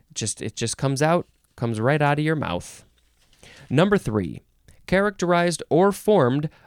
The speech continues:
by a non-explosive outpouring of lava.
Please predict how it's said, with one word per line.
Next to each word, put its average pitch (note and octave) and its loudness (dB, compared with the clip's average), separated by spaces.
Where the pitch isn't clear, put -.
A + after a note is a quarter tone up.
by A#2+ 0
a A2 2
non-explosive D3 0
outpouring C#3+ 0
of A2 -2
lava. F#2 -2